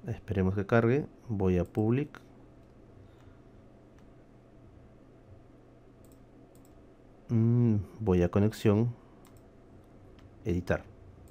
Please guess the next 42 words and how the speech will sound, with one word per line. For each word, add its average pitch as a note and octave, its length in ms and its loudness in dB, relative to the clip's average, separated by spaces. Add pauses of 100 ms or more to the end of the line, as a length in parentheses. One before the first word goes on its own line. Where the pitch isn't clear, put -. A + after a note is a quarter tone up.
(460)
Pueden G3 180 10
hacerlo F3 280 10
en D#3+ 40 12
Sublime B2+ 420 8
y A2+ 40 6
subirlo G#2+ 340 6
de G2 60 8
nuevo, F#2+ 240 6
¿no? - 140 -4
Pero D#3 140 6
a - 20 6
mí, D#3+ 100 4
pero A2+ 240 4
también B2+ 180 6
se C#3+ 80 2
puede B2+ 140 4
hacer A#2+ 140 6
en A2+ 80 8
línea. F2 260 4 (800)
Aquí A#2 220 2
tengo C3+ 240 8
host, - 560 6 (120)
lo, A2 300 4
el G2 220 4 (100)
host. G2+ 460 4
Entonces, F#2 680 0
en F#2 100 -4
la F2+ 60 0
base A2 220 4
de A2+ 60 8
datos A#2 180 2
me A2 80 4
da A2 80 6
el A2 180 2
host. B2+ 380 -2
¿Dónde F#2 180 0
está - 160 -4
el G2 160 0
host? C3 340 -2
Aquí F#2+ 200 -4
está, - 280 -6
host. - 340 2